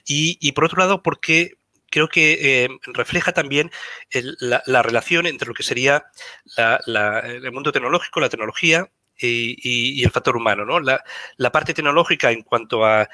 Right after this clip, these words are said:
eh, por ejemplo, herramientas de recopilación o, eh, o el, el, el, el, el proceso de, de, de, de, de adquisición y procesamiento de, de los datos,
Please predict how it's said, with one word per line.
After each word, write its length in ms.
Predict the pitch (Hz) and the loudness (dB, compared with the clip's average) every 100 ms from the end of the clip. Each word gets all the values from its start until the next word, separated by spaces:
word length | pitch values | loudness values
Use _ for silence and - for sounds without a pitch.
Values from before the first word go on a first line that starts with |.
| - - - | -14 -14 -4
eh, 240 | 107 104 | -2 -2
por 160 | - 113 | -4 -4
ejemplo, 220 | 120 123 | 0 2
herramientas 340 | 107 117 113 | 0 0 0
de 100 | 117 | 2
recopilación 800 | 110 101 110 101 160 170 165 151 | 0 -4 -6 -2 2 2 2 -2
o, 540 | 131 110 107 110 113 110 | -6 -6 -6 -8 -4 -2
eh, 220 | 113 117 | -2 -4
o 160 | 113 110 | -6 -10
el, 260 | 104 104 | -10 -8
el, 260 | 117 104 104 104 _ - - - - | -6 -6 -8 -20 _ -18 -16 -16 -12
el, 180 | 110 113 | -8 -6
el, 180 | 117 | -6
el 200 | 127 123 _ _ - | -6 -8 _ _ -8
proceso 360 | - 151 139 135 | -2 2 2 4
de, 200 | 120 120 | 4 2
de, 400 | 117 107 107 - - - - | 2 2 2 -4 -18 -20 -6
de, 560 | 110 104 107 104 104 101 101 101 _ _ _ - | -2 0 0 -2 -6 -12 -20 _ _ _ _ -18
de, 140 | 123 - | -16 -2
de 120 | 120 | -2
adquisición 540 | - - - - 160 147 | -2 -6 -4 0 2 0
y 40 | |
procesamiento 500 | - - - 123 127 | -4 -2 -2 0 2
de, 220 | 120 120 110 | 2 0 -2
de 100 | 104 | -2
los 140 | 104 | 0
datos, 340 | 160 151 143 | -2 -2 -8